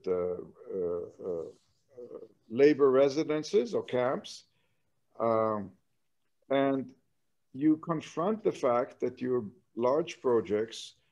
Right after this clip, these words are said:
and any project today, deploys labor, and that the treatment of this labor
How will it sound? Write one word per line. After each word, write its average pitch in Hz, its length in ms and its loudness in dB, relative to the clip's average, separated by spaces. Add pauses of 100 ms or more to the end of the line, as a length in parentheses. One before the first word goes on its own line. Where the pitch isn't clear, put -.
(120)
and 127 140 -4
any 214 200 0
project 113 460 0
today, 95 480 -2 (420)
deploys 160 480 2
labor, 120 560 6 (540)
and 135 160 2
that 139 200 4
the 135 520 4 (720)
treatment 202 480 -2
of 117 220 2
this 107 260 -4
labor 104 560 0